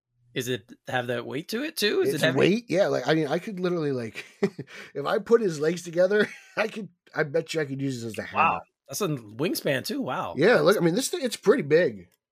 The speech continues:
Speaker 1: Oh, crap. All right.
Speaker 2: I mean, like
Speaker 1: Well, guys,
Speaker 2: <laughs>
Speaker 1: if you guys wanna see it, Pete's actually tweeted about it, so check.
Speaker 2: <laughs> It's
Speaker 1: Wow.
Speaker 2: as big as my remote control.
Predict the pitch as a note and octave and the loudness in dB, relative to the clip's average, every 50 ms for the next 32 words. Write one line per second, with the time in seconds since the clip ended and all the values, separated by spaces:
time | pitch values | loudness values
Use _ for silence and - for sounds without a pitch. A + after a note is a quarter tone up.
0 | _ _ _ _ _ - - C3+ F3+ A#3 - - - F3+ A#3 G#3 - F#3+ A3+ G3+ | _ _ _ _ _ -12 -10 -10 -8 -10 -10 -10 -10 -10 -10 -8 -6 -4 -4 -4
1 | E3 F3 G3+ - _ _ _ _ _ _ _ _ _ _ _ _ _ _ _ _ | -4 -6 -8 -10 _ _ _ _ _ _ _ _ _ _ _ _ _ _ _ _
2 | _ _ - - A2 G#2+ G#2+ G#2 G2 F#2+ F#2+ - _ - F#3+ G3 F3+ G#3 G#3 G#3 | _ _ -8 -6 -6 -4 -6 -6 -8 -10 -12 -14 _ 0 0 2 2 4 4 4
3 | G3 E3+ F3+ E3+ - - G3+ G3+ G3+ G#3 G#3 F#3+ G#3 G#3 F#3 F3 D#3+ - F#3+ E3+ | 4 4 2 0 0 0 2 4 6 6 6 6 4 4 4 4 4 4 4 4
4 | D3+ B2+ - D#3 D#3 C3 - E3+ E3 - - D#3+ D3 B2+ - _ - - D#3 D3+ | 4 2 0 -2 -2 2 2 2 2 2 2 -2 -2 -4 -6 _ -4 -2 0 0
5 | C#3 C#3 B2+ A#2+ A#2+ A2+ A2+ A2+ G3+ - - G#3+ G#3 - - E3+ A#3 A3 - - | 0 0 0 2 2 4 4 4 4 4 6 4 4 4 4 2 2 2 0 -2
6 | _ _ _ - - - - C3 C#3 C3+ F#3 F3 D#3 D#3+ G#3 A3+ A#3+ A3+ G#3+ F#3+ | _ _ _ -20 -20 -12 -6 -2 -2 0 0 0 2 2 2 2 2 2 4 4
7 | F3 E3+ E3 D#3+ E3+ F3+ F#3 F3+ - D#3+ D3+ C3 - C3+ C3+ C#3+ D#3 E3 E3+ E3+ | 4 4 4 6 6 6 4 4 -2 -8 -8 -6 -4 0 0 2 2 2 0 -2
8 | E3 D3 - | -6 -10 -14